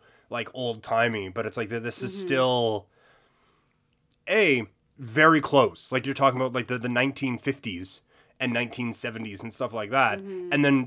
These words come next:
Speaker 1: B, like, some of this stuff is still just hanging by a thread, as depressing as that is to think about.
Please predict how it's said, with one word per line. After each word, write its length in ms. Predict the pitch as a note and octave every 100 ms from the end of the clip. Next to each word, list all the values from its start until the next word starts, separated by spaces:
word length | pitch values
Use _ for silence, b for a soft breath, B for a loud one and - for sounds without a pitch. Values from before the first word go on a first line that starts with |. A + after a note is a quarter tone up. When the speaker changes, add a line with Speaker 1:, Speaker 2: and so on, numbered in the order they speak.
| A#2
Speaker 1:
B, 420 | E3+ E3+ C3+ A2+ - b b _
like, 320 | C#3 B2+ A#2 _ _ -
some 200 | - E3
of 80 | E3+
this 100 | E3
stuff 220 | - C#3+
is 80 | C#3
still 180 | - F#3+
just 200 | B2+ -
hanging 300 | B2+ B2+ A#2+
by 160 | A#2+
a 40 | G2+
thread, 480 | - A2+ A2+ A#2+ G2+
as 200 | G2 G#2+
depressing 420 | F#2 A#2 G#2 A2
as 80 | F#2+
that 200 | G#2 G#2
is 120 | F#2+ -
to 60 |
think 200 | G2+ E2+
about. 260 | D#2+ D2 -